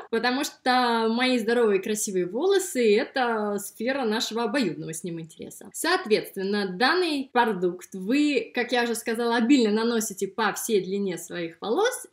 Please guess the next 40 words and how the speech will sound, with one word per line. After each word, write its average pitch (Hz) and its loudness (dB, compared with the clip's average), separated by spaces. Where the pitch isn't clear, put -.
и 370 4
ложитесь 214 -2
спать. - -6
Вечером 214 0
вы 175 -4
наносите, 277 -4
вы 247 0
ложитесь 180 -2
спать, 403 2
а 254 4
с - -6
утра 330 4
вы 339 0
уже 220 -2
тщательно, 330 0
несколько 247 -2
раз 240 -2
помыв 247 2
голову 185 2
мягким 208 0
шампунем, 277 0
смываете 226 0
данный 196 0
продукт 196 -2
с - -12
вашей 180 -6
волос, 196 -2
с - -8
вашей 226 0
головы 226 0
и 320 0
укладываете 226 0
ваши 226 -2
волосы, 226 -2
как 233 -4
вы 208 0
обычно 185 -2
это 190 -6
привыкли 185 -6
делать. 147 -10